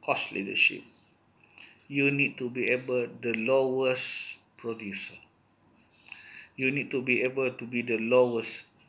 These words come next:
seller. Okay, the lowest seller. Now, for instance, um, how do we become the lowest seller? Eh? Of course,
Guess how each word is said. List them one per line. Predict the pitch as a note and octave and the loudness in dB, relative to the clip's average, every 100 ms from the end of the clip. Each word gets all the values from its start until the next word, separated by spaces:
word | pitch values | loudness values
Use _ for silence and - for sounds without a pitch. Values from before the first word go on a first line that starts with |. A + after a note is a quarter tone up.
| _ _ | _ _
seller. | - - - F2+ G2 - _ _ - _ _ _ _ _ _ _ _ _ _ _ _ - - - _ - | -10 -2 0 0 -2 -14 _ _ -20 _ _ _ _ _ _ _ _ _ _ _ _ -20 -20 -20 _ -8
Okay, | B2+ | -6
the | B2 | -4
lowest | A2 G2+ - | -4 -4 -6
seller. | F#2 G2 - _ _ - - | -10 -14 -20 _ _ -20 -20
Now, | - - _ _ | -20 -20 _ _
for | - | -6
instance, | C3 - - - - - - - - _ - - - - - - | -4 -4 -4 -4 -6 -12 -16 -20 -20 _ -20 -20 -18 -20 -20 -12
um, | A#2+ B2 A#2+ A#2+ A#2+ - - _ _ _ _ _ _ _ _ _ - | -2 2 2 0 -2 -10 -20 _ _ _ _ _ _ _ _ _ -6
how | - G3+ | 10 12
do | G#3 F3 | 12 6
we | B2 G#2+ G#2+ - _ | 2 -2 -6 -14 _
become | G#2+ - A#2+ | -8 -6 -6
the | A#2+ | 0
lowest | B2+ D#3+ - | 0 0 -2
seller? | A3+ F3+ - - _ _ _ _ _ _ - | -4 -6 -10 -20 _ _ _ _ _ _ -14
Eh? | E3+ - _ _ - - - | -14 -14 _ _ -20 -20 -20
Of | G2 - | -14 2
course, | D#3 | 2